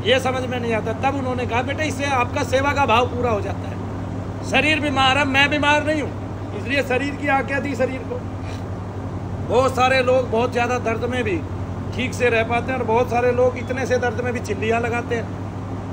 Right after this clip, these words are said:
है कि नहीं? भूत प्रेत वाले कितने अपने हाथ पैर यूँ कर करके काट लेते हैं, खून निकाल लेते हैं, लेकिन बहुत सारे लोगों को कहीं छोटा सा ब्लेड लग जाए, खून निकल आए, उनको घबराहट चढ़ जाती है, बेहोश हो जाते हैं घबराहट से,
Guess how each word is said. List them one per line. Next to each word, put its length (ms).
है 180
कि 140
नहीं? 140
भूत 240
प्रेत 220
वाले 220
कितने 320
अपने 220
हाथ 180
पैर 280
यूँ 100
कर 140
करके 260
काट 260
लेते 240
हैं, 100
खून 200
निकाल 300
लेते 240
हैं, 120
लेकिन 220
बहुत 220
सारे 220
लोगों 240
को 120
कहीं 200
छोटा 260
सा 120
ब्लेड 300
लग 220
जाए, 140
खून 260
निकल 280
आए, 300
उनको 220
घबराहट 400
चढ़ 160
जाती 260
है, 60
बेहोश 320
हो 60
जाते 260
हैं 140
घबराहट 240
से, 120